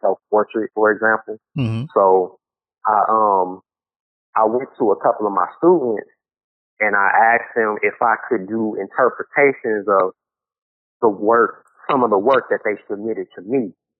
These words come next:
Speaker 1: And, um, so I found, like, two drawings and I just basically did painted interpretations of those drawings. So I remixed them.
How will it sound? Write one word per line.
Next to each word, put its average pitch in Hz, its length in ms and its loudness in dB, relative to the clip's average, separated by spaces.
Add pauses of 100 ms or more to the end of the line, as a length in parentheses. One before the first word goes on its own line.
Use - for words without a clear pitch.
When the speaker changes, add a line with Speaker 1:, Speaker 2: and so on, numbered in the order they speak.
(320)
Speaker 1:
And, 104 180 0
um, 90 440 0 (1120)
so 104 400 4
I 110 120 0 (100)
found, 113 420 2
like, 92 160 -2 (100)
two 123 160 -2
drawings 110 520 2 (800)
and 101 320 -2
I 110 140 0 (100)
just 101 140 -12
basically 107 680 -2 (100)
did 104 340 2 (360)
painted 127 320 4
interpretations 110 960 0
of 92 120 -2
those 92 340 2
drawings. 87 480 0
So 87 180 2
I 92 180 2 (720)
remixed 117 680 -2
them. 98 240 -6